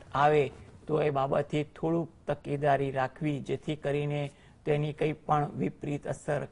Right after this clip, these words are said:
કામકાજમાં કે વાતચીતમાં ન પડે. જેટલી આજે ધીરજ, સંયમ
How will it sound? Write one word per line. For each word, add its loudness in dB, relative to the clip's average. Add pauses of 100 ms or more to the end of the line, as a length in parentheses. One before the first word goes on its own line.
કામકાજમાં 0
કે 0
વાતચીતમાં -2
ન 8
પડે. -4 (400)
જેટલી 2
આજે 2 (300)
ધીરજ, 2
સંયમ 0